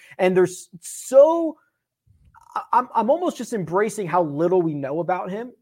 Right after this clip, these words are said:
that he might, you know, if he's just gonna continue to go for three dollars a share or four dollars a share every single week, I think there's plenty of money to be made there. So we'll find out.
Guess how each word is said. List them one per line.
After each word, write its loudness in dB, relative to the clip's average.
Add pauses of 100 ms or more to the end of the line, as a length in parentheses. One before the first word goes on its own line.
(120)
that -2
he -6
might, 2
you -6
know, 2
if -2
he's -8
just -12
gonna -6
continue -10
to -8
go 0
for -6
three -6
dollars 0
a -8
share -2 (160)
or -2
four 0
dollars 2
a -10
share -4
every -6
single -10
week, -8
I -2
think -10
there's -8
plenty -10
of -8
money -12
to -20
be -16
made -16
there. -20
So -14
we'll -4
find -4
out. -14